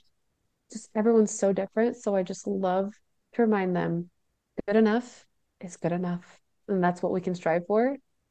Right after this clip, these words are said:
because you're gonna drive yourself insane working towards perfectionism. It just can't happen in motherhood. But being good enough, according to your values, brings a lot of soothing and just grounding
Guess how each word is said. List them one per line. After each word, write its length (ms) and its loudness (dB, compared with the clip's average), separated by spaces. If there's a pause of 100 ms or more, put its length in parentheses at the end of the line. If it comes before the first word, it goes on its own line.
(240)
because 240 -6
you're 100 0
gonna 140 -2
drive 180 2
yourself 320 -6
insane 680 2 (400)
working 400 4
towards 280 2
perfectionism. 760 -4 (380)
It 60 -6
just 240 -6 (280)
can't 200 -10
happen 280 -4
in 60 -2
motherhood. 400 -4 (240)
But 260 2 (140)
being 180 4
good 140 2
enough, 540 -4 (160)
according 240 0
to 100 0
your 80 6
values, 520 0 (420)
brings 240 2
a 60 0
lot 460 -4
of 140 -2
soothing 880 -2
and 520 -6 (440)
just 160 -6
grounding 600 -2